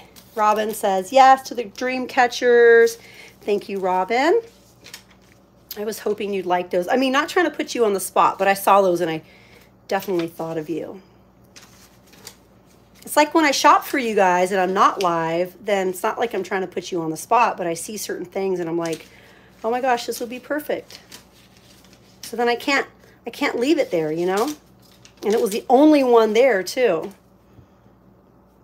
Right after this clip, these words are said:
Dream catcher, clear stamps. And Diane would like the bird stamps. Yeah, I gotta do that for you guys.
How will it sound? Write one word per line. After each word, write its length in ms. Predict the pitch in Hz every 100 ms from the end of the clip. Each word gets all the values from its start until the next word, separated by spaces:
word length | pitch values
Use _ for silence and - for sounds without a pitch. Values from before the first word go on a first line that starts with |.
| _ _ _ _ _ _ _ _ _ _ _ _ _
Dream 480 | - 208 202 202 208 _
catcher, 1080 | - - 190 - 185 180 180 180 180 180 175 _ _ _ _ _
clear 1000 | - - 196 185 180 180 175 175 185 180 - _ _ - -
stamps. 1500 | - - - - - - - - - - - - - - - - - _ _ - _ _ - - _ _ _ - _ _ _ _ - _ _ _ - _ _ _ - _ _ - - _
And 140 | 220 196
Diane 380 | 190 190 208
would 100 | 240
like 220 | 254 247 247
the 80 |
bird 680 | 233 196 208 190 180 180 180
stamps. 920 | 175 - - 185 175 175 180 190 - -
Yeah, 160 | 277
I 140 | 330 285
gotta 240 | 330 440
do 180 | 202 233
that 220 | 202 -
for 120 | -
you 160 | 175 170
guys. 540 | 180 170 165 160 -